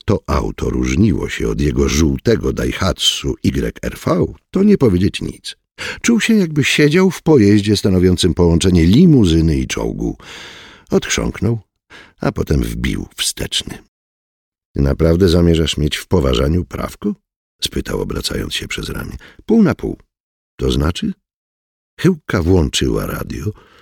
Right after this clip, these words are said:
Na wyświetlaczu pokazała się informacja zwiastująca rychłe nadejście gitarowych riffów. W odtwarzaczu zakręciła się płyta The Number of the Beast, Iron Maiden. "Jak będzie okazja, zaprzęgnę do powozu jakieś ciele, jak teraz",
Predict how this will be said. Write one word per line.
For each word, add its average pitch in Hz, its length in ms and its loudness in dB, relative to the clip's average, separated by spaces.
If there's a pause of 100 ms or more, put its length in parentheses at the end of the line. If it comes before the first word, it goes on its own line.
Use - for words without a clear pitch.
(320)
Na 92 140 4
wyświetlaczu - 540 0
pokazała 87 440 -2
się 82 120 0
informacja 80 540 2
zwiastująca 73 640 2
rychłe 90 320 2
nadejście 78 500 2
gitarowych 65 760 -2
riffów. - 480 -4 (400)
W 117 60 2
odtwarzaczu 143 680 0
zakręciła 104 520 2
się 78 180 2
płyta 90 380 0
The 71 180 2
Number 95 580 6
of 69 160 -2
the 67 100 0
Beast, - 560 -4 (360)
Iron 55 240 -4
Maiden. - 380 -8 (880)
"Jak 151 100 2
będzie 185 280 6
okazja, 147 340 2
zaprzęgnę 123 460 4
do 113 100 6
powozu 104 340 6
jakieś 98 340 2
ciele, 87 600 4
jak 87 240 2
teraz", 85 460 2